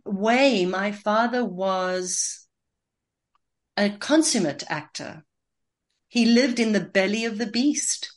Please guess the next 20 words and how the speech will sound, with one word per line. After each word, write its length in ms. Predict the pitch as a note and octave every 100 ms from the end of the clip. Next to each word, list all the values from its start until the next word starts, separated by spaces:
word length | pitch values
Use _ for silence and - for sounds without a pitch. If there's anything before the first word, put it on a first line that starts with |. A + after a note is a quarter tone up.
| _ _ -
You 140 | G#3
know, 280 | G3+ G3 G3
I, 280 | - G3+ -
if, 320 | A3 A3 - -
if 480 | G#3 G#3 - - _ _ _ -
the 100 | G3+
people 500 | G3+ C4 C4 C4+ A#3
who 360 | A3 A3+ A3 - _ _ _ _ _ _ _ -
admired 680 | G3+ G3 G3+ G3+ A3+ B3 A#3+
him, 380 | G3+ A#3+ A3+ A3
who 400 | G3+ F3+ E3+ D3+ - -
came 240 | A#3 A3+
to 180 | G3+ -
ask 220 | A#3 A#3
his 160 | A3+ G3
advice, 500 | G#3 E3+ G3+ G3+ -
if 120 | G3+
they 280 | F#3+ C4 D#4
had 260 | G#3 E3+ -
known 880 | E3+ F3+ G3 G#3+ F#3 D#3+ C#3+ D3+ E3+